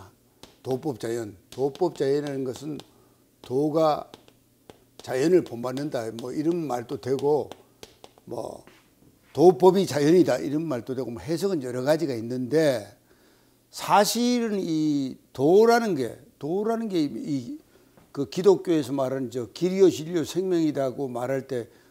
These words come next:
도라는 게 길 아닙니까? 길. 진리라는 게 이게 사실은 법이라는 게 진리거든요.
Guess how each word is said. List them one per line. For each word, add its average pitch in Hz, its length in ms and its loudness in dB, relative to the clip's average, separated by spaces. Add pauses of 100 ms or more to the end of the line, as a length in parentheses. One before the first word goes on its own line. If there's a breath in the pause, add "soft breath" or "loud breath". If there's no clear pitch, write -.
(140)
도라는 233 460 6
게 175 120 2
길 185 260 -2
아닙니까? 196 360 0
길. 147 320 -10 (2750)
진리라는 240 720 6
게 156 100 2
이게 143 240 2
사실은 147 680 -4
법이라는 202 460 4
게 143 40 0
진리거든요. 139 720 -4